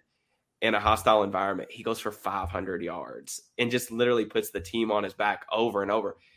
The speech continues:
It just felt like when they needed it most, he was just making big time play after big time play after big time play, tight windows, playmaking on his own. And I know that you were a huge Patrick Mahomes guy, and I, I hate putting comparisons on prospects, especially for, like, Hall of Fame level players.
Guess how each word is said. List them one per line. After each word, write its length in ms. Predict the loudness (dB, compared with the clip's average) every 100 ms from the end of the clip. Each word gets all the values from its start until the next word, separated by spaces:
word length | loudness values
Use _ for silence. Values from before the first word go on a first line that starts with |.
| _ -4
It 120 | -2
just 200 | -2 2
felt 200 | 4 6
like 460 | 8 8 6 0 -10 _ _ _
when 140 | 2
they 140 | 4 4
needed 300 | 4 4 4
it 120 | 2
most, 360 | 4 2 2 -2
he 140 | -6
was 120 | -4
just 180 | -4 0
making 300 | 0 0 -8 _
big 220 | 0 0
time 220 | -4 -6
play 300 | -6 -8 -6
after 260 | -8 -12 -6
big 240 | 0 0 -2
time 220 | -8 -8
play 240 | -10 -10 -10
after 160 | -10
big 200 | -2 -2
time 140 | 0 -6
play, 200 | -6 -8
tight 360 | 4 4 6
windows, 460 | 4 2 2 0 -2 -12 _ _
playmaking 520 | 6 8 6 2 2
on 120 | 2 0
his 120 | 0
own. 260 | 0 -2 -6 _ _ _ _ _ _
And 500 | 4 6 6 4 0 -6 _ _ _ _ _ _ _ 4
I 80 | 8
know 200 | 8 8
that 240 | 4 2
you 260 | 6 6 6
were 200 | 4 4
a 60 |
huge 460 | 0 -2 0 -2 -2
Patrick 380 | -2 -2 -2 -10
Mahomes 380 | -8 -8 -8
guy, 180 | -8 -6
and 100 | -2
I, 100 | -2
I 120 | 0 -2
hate 600 | -4 0 4 4 2 -6
putting 340 | -4 -2 -2
comparisons 580 | -4 -4 -2 -2 -4 -4
on 160 | -4
prospects, 500 | -2 -2 -2 -4 -14
especially 400 | -12 -4 -2 0
for, 120 | -2 -2
like, 160 | -2
Hall 200 | 0 0
of 100 | 0
Fame 220 | -2 -2
level 220 | -2 -4 -6
players. 500 | -6 -6 -6 -8